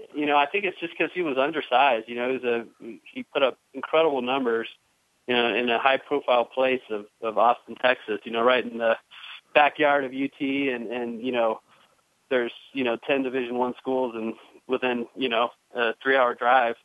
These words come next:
And, uh, none of them deemed him worthy of getting a, a scholarship. And, and obviously they were, they were wrong in that regard.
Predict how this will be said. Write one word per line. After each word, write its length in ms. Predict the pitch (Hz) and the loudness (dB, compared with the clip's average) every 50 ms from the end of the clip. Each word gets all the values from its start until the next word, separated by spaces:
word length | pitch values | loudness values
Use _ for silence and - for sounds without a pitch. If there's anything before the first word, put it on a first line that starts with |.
| _ _ _ _ - - - - _ _ _ _ _ _ | _ _ _ _ -20 -20 -20 -20 _ _ _ _ _ _
And, 360 | 135 139 135 135 135 135 131 | -2 0 2 2 2 2 4
uh, 200 | 131 131 127 127 | 4 4 4 4
none 160 | 127 135 139 156 | 2 2 0 0
of 60 | 151 | 0
them 300 | 156 151 143 135 117 - - - - - - - - | 0 0 0 -2 -4 -8 -12 -20 -20 -20 -20 -16 -8
deemed 220 | 147 151 147 139 143 | -4 -4 -2 -2 -2
him 120 | 139 127 | -2 0
worthy 280 | 131 131 131 127 131 127 | 0 0 0 0 -2 -4
of 120 | 117 - | -4 -4
getting 200 | - 131 113 127 | -6 -6 -4 -2
a, 160 | - 233 - - - _ _ _ _ - - - _ | -2 -2 -2 -2 -6 _ _ _ _ -20 -20 -6 _
a 80 | - - | -4 -2
scholarship. 540 | - - 170 175 165 147 - - 147 131 - | 2 4 4 6 4 4 2 -2 -4 -4 -4
And, 140 | 143 139 131 | -6 -6 -4
and 160 | 135 135 139 | -4 0 2
obviously 380 | 139 143 143 135 - - 139 123 | 4 4 4 2 -2 -2 -2 -2
they 100 | 131 127 | 0 0
were, 220 | 123 120 120 117 - - | 0 0 -2 -4 -4 -2
they 80 | 135 | 0
were 140 | 127 127 123 | 0 0 2
wrong 300 | 123 127 127 135 139 143 | 4 4 4 4 4 2
in 60 | 139 | 0
that 160 | 143 143 - | 0 0 0
regard. 440 | 139 143 - 143 143 143 143 147 143 | 0 0 2 4 4 6 4 4 2